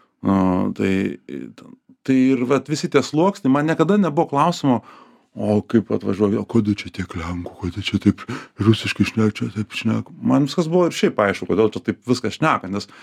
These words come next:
viskas kaip, nu, pradėjo dėt sluoksnius nuo tų senų laikų, tai Gediminas kaip sako, „Atvažiuokit visi geros valios žmonės į Vilnių.“ Visi.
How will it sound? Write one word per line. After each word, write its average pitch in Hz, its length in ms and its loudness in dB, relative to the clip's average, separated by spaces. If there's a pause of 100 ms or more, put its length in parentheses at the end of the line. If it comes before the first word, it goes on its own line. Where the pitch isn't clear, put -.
(260)
viskas 156 340 0
kaip, 131 240 2
nu, 120 240 2 (180)
pradėjo 123 440 0
dėt 120 260 0
sluoksnius 139 480 -2
nuo 120 100 0
tų 120 140 -6
senų 139 300 0
laikų, 135 320 0
tai 151 180 0
Gediminas 135 480 0
kaip - 160 -8
sako, 151 240 -2
„Atvažiuokit 113 720 0
visi 107 400 -2
geros 101 560 2
valios 98 640 0
žmonės 90 680 -2
į 87 260 -2
Vilnių.“ 113 500 0 (680)
Visi. 120 520 0